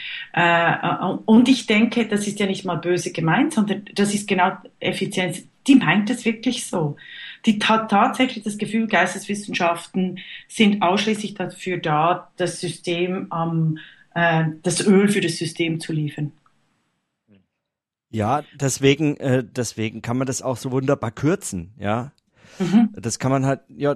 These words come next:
Speaker 2: vor allem
Speaker 1: Ah, ja.
Speaker 2: de-, deswegen kürzen, weil, also so viel Rechtfertigung braucht's ja jetzt nicht mehr, der, der, der Rest ist irgendwie, das ist, äh, hat schon jeder gekauft,
Speaker 1: Mhm.
Speaker 2: äh, dass wir Life Sciences brauchen und dass wir,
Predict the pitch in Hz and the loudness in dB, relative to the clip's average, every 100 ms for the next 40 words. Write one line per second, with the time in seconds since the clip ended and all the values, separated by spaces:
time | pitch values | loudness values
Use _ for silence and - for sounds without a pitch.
0 | - - 277 359 381 - 151 143 143 156 | -4 2 6 6 2 -4 -6 -4 -2 -2
1 | 151 139 156 147 143 131 135 135 139 120 | -2 0 0 0 0 2 4 4 0 -2
2 | 120 - 147 160 160 131 127 - 123 110 | -2 2 4 6 4 6 2 2 0 0
3 | 123 123 117 117 135 156 180 147 135 - | 0 0 4 6 4 2 0 2 0 -2
4 | 151 - 156 131 127 120 - - - 123 | -6 -4 -4 0 2 2 -4 -16 -6 -6
5 | 110 120 113 131 - 123 120 123 127 110 | -2 -2 -2 -4 -6 -6 -4 -4 -2 -2
6 | 101 104 - 107 - - 92 - - - | -4 -6 -8 -10 -10 -10 -10 -10 -12 -12
7 | - 117 - 139 123 123 113 107 131 147 | -8 -8 -4 -4 0 0 0 -2 0 -2
8 | - - _ _ - - - 226 208 147 | -4 -20 _ _ -20 -20 2 4 6 6
9 | 123 110 120 110 107 - 107 104 107 - | 4 0 2 2 0 -2 -4 -4 -6 -6
10 | 101 104 98 104 - - 101 98 - 104 | -4 -4 -6 -8 -12 -4 -2 -2 -4 -6
11 | 104 98 104 101 | -6 -6 -6 -6